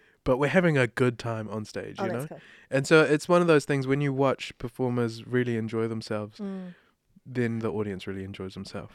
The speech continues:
Speaker 2: Yeah.
Speaker 1: Yeah. Yeah, so it's probably the chemistry between the performers.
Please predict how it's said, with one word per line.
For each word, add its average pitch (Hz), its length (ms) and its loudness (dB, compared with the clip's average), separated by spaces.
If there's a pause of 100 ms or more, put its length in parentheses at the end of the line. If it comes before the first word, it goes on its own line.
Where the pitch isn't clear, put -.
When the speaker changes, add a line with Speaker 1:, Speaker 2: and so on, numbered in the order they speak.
(120)
Speaker 2:
Yeah. 160 160 -12 (360)
Speaker 1:
Yeah. 110 280 -6 (2250)
Yeah, 107 220 -4
so 117 160 -4
it's 113 100 -6
probably 131 240 -4
the 113 80 -6
chemistry 127 360 -6
between 110 280 -8
the 107 80 -8
performers. 104 500 -10